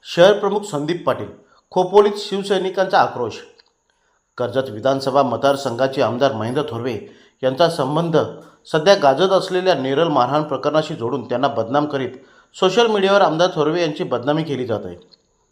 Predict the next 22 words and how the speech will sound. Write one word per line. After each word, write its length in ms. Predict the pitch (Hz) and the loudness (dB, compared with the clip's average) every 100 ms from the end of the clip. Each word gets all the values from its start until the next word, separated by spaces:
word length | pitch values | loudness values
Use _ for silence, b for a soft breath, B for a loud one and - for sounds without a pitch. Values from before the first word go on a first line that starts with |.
| _ _ - | _ _ -8
त्यामुळे 340 | 110 117 120 117 | -6 -4 -4 -4
खोपोली 380 | 120 113 127 127 | -6 -4 -4 -4
शहरातील 400 | 127 120 123 135 | -2 0 0 -4
शिवसैनिक 480 | 135 135 143 139 - B B B | -6 -4 -4 -4 -8 B B B
आक्रमक 380 | 151 214 226 214 | 2 4 4 4
होत 240 | 208 208 - | 4 2 2
शहर 120 | 180 | 2
प्रमुख 240 | 185 196 | 2 -2
संदीप 380 | 190 156 170 202 | -2 -2 -2 0
पाटील 180 | 175 180 | 0 2
यांच्या 220 | 165 170 | -2 -2
नेतृत्वाखाली 640 | 165 139 165 185 180 151 123 - B B - | -4 -4 -2 0 0 -2 -4 -10 B B -8
एकत्र 360 | 160 208 208 | 0 2 4
येऊन 440 | 202 202 202 - - | 4 2 -2 -14 -4
खोपोलीतील 520 | 143 165 185 185 156 | -2 0 -2 0 2
डॉक्टर 240 | 139 151 | 0 0
बाबासाहेब 560 | 156 120 113 156 175 139 | 0 0 2 2 0 0
आंबेडकर 440 | 107 117 147 170 | -2 -2 -2 -2
स्मारकाला 440 | 160 120 113 151 151 | -4 -4 -2 0 -2
पुष्पहार 440 | 131 - 160 160 | -4 -4 0 2
अर्पण 320 | 147 - 156 | 2 0 -2
करून 240 | 147 107 | -2 -4